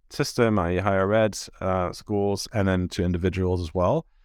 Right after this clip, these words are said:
And I think everyone has a role to play. Um, you know, I think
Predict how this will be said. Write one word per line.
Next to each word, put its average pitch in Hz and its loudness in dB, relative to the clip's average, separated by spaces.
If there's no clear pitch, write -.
And 151 0
I 156 6
think 156 -2
everyone 131 2
has 104 0
a 101 -4
role 95 -2
to - -18
play. - 0
Um, 92 2
you 113 -4
know, 98 0
I 98 2
think - -4